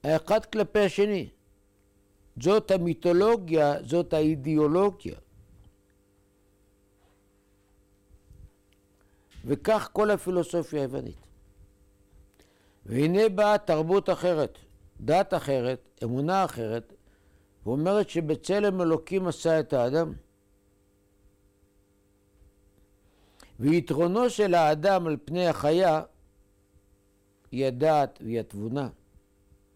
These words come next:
הוא המוסר. הוא הגבלת האדם את עצמו, את יכולותיו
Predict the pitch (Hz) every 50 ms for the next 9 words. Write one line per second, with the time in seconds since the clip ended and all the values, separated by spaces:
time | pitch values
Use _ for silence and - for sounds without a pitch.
0 | _ _ _ _ _ - _ _ _ _ _ _ _ - 135 151 160 160 156 156
1 | 156 135 - - 175 180 175 151 110 80 - _ _ _ _ _ _ _ _ _
2 | _ _ _ _ _ _ _ _ _ _ _ _ _ _ _ _ _ - - -
3 | - - 143 170 175 165 131 117 127 117 101 151 156 170 190 214 240 233 - -
4 | 160 160 160 151 143 139 185 180 170 170 175 156 139 - 147 139 - - 151 160
5 | 165 151 123 - _ _ _ _ _ _ _ _ _ _ _ _ _ _ _ _
6 | _ _ _ _ _ _ _ _ _ - 135 139 - - 147 127 - - 143 143
7 | 139 131 120 - 170 170 165 139